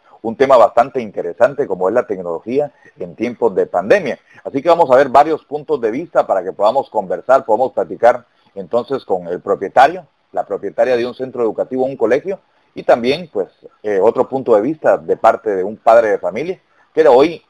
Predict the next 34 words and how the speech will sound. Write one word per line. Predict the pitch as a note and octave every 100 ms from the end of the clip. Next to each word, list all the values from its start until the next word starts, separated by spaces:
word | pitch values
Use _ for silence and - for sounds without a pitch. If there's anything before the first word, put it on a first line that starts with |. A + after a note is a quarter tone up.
| _ _
está | A2 - -
sufriendo | C3 - A#2 C3 C3
los | F#2 E2 - -
embates | F2 F2 B2 A#2+ F#2+
de | F#2
lo | F2
que | G#2
es | G#2+
esta | G#2+ A2+
pandemia | - F2+ F#2+ B2+ B2+ F#2+
y, | E2 D2+ _ _ _ _
y | G2+ G2+
todo | A2+ B2
lo | G2+
que | G2
tiene | A2+ A#2
que | A2+
ver | G#2 A2+
con | G#2+ F2
el | E2
tema | B2 A#2
de | G#2+
la | F#2+
tecnología. | F#2 F2 E2 B2+ D3+ -
Hoy | C3+ D3
la | A#2 -
tecnología | F#2+ F#2 F2+ B2 B2
no | A#2 B2+
es | B2+ _ _ _ _ -
un | C3+ C3+
lujo, | F#3+ A3
sino | A#2 G2+ A2+
que | B2
es | B2